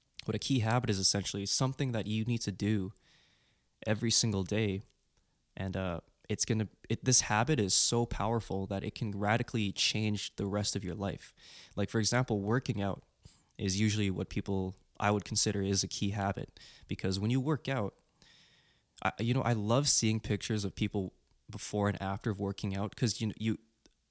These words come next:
it's not even the physical, like, the,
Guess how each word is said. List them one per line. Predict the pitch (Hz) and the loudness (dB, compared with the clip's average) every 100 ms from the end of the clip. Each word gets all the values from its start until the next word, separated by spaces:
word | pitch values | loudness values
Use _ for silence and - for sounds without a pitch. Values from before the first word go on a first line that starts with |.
| - | -6
it's | 120 170 | -2 2
not | 190 190 | 2 2
even | 156 151 113 - - _ | 2 2 0 -2 -10 _
the | - | -10
physical, | - - 107 113 - 117 113 107 | -8 0 2 2 0 -4 -2 -4
like, | 101 98 | -6 -6
the, | - | -8